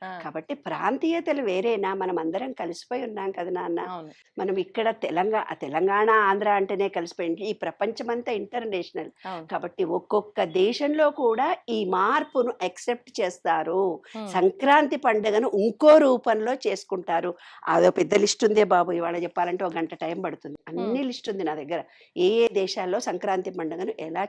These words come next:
Speaker 2: చేసుకుంటారు.
Speaker 1: ఓహో.
Speaker 2: భౌగోళికంగా వస్తున్నటువంటి మార్పును ప్రతి వాళ్ళు యాక్సెప్ట్ చేస్తారు.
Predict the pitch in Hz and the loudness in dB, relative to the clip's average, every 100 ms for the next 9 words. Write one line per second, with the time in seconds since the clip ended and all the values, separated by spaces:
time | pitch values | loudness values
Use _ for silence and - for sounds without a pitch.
0 | - 226 - 139 143 147 156 165 - 254 | -6 -10 -10 -12 -12 -10 -8 -10 -14 -10
1 | 254 214 208 247 320 311 320 277 262 262 | 0 4 4 4 2 0 -2 -4 0 0
2 | 226 - 254 233 214 202 196 180 170 190 | 0 -2 -2 -2 -2 -4 -2 -2 0 -2
3 | - 202 226 208 185 247 233 262 - 208 | -2 -4 -2 -4 -2 -2 -2 -2 -6 -8
4 | - 214 - - - - - | -6 -6 -6 -6 -6 -8 -12